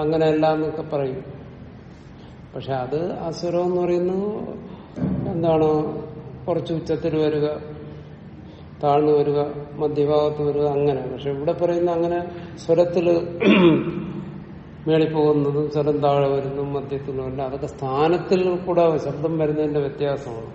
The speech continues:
വടക്കേ ഇന്ത്യയില് അങ്ങനെ ഒരു, പിന്നെ എന്താണ്, വ്യത്യാസമേ ഇല്ല. അവര് ഉദാത്തം എന്ന് പറഞ്ഞാൽ ഇത്തിരി ഉച്ചത്തിൽ പറയും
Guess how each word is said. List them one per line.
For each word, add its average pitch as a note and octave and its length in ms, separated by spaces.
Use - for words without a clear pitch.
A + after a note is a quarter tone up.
വടക്കേ D3 360
ഇന്ത്യയില് E3+ 300
അങ്ങനെ D3 320
ഒരു, D3+ 140
പിന്നെ C#3+ 300
എന്താണ്, B2 320
വ്യത്യാസമേ D3 600
ഇല്ല. - 180
അവര് C3+ 280
ഉദാത്തം F3 400
എന്ന് F#3 120
പറഞ്ഞാൽ F#3 260
ഇത്തിരി - 240
ഉച്ചത്തിൽ E3 420
പറയും C#3+ 280